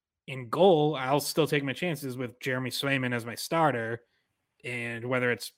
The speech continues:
Brendan Bussey or, you know, veteran free agent backup X, um, I think I'm still gonna feel pretty good about my goaltending.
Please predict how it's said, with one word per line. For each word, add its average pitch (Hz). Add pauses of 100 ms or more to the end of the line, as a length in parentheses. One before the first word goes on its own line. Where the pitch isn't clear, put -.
Brendan 123
Bussey 147
or, 117 (520)
you 123
know, 101 (320)
veteran 123 (160)
free 123
agent 120
backup 120
X, 127 (720)
um, 110 (960)
I 147
think 156
I'm 139
still 165
gonna 135
feel 135
pretty 135
good 123
about 117
my 107
goaltending. 101